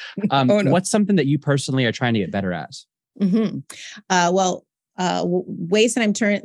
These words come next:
Speaker 2: currently trying to grow is I love listening to podcasts like yours.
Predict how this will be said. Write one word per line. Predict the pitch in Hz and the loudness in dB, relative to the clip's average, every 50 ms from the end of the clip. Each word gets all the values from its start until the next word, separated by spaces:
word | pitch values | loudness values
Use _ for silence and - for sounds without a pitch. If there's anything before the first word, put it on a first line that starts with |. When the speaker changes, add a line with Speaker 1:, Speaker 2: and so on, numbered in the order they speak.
| 185 | -6
Speaker 2:
currently | - - 220 202 185 185 | -4 -2 -2 0 0 -2
trying | - 196 175 180 | 0 0 0 0
to | 185 175 | 0 0
grow | 165 180 175 175 | 0 0 0 2
is | 185 180 165 165 - | 2 0 0 -2 -2
I | 175 | -2
love | 185 185 190 196 208 208 | 0 2 2 2 2 2
listening | 214 220 214 - 220 208 202 202 185 | 0 0 0 0 0 0 0 0 0
to | - - 202 180 170 156 | 0 0 2 2 0 0
podcasts | - 190 175 185 185 - 226 247 - | 0 -2 -2 -2 0 -2 -2 -2 -2
like | - 233 233 | -2 -2 0
yours. | - 185 175 170 202 262 - - | 2 2 2 4 2 0 0 -4